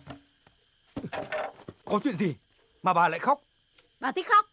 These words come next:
Speaker 2: thì bà khóc chứ chả có chuyện gì cả. Mười trưa như cả chục, đi làm về bếp lạnh cho tàn, cứ như nhà không người ấy.
Speaker 1: Bà có đi chơi đâu mà nói bà như vậy?
Speaker 2: Không chơi thì bà làm cái gì trong cái nhà này? Đến con gà cũng không đuổi, để nó bới tanh bành khắp cả bếp.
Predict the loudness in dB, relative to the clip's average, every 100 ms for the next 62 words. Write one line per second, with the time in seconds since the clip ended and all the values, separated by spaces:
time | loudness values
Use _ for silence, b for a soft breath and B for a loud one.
0 | -6 2 2 4 2 2 -2 0 0 -2
1 | -2 -2 -4 _ _ _ _ _ -6 2
2 | 4 4 2 2 0 0 0 -2 _ -4
3 | 0 4 2 0 -6 2 2 4 0 0
4 | -4 -2 -4 -6 _ -6 -4 -4 -4 0
5 | 2 2 0 -10 _ _ _ _ _ _
6 | -6 -2 -2 -2 0 4 4 4 0 0
7 | 2 2 2 -4 -8 -12 _ _ -6 2
8 | 2 0 _ _ -2 2 2 0 -4 -6
9 | -4 -4 -2 -2 -4 -6 _ _ _ _
10 | _ _ _ _ -12 -6 0 0 0 -4
11 | -8 0 0 0 _ _ _ _ _ _
12 | -14 -14 -4 -2 0 0 0 0 -2 -2
13 | 2 2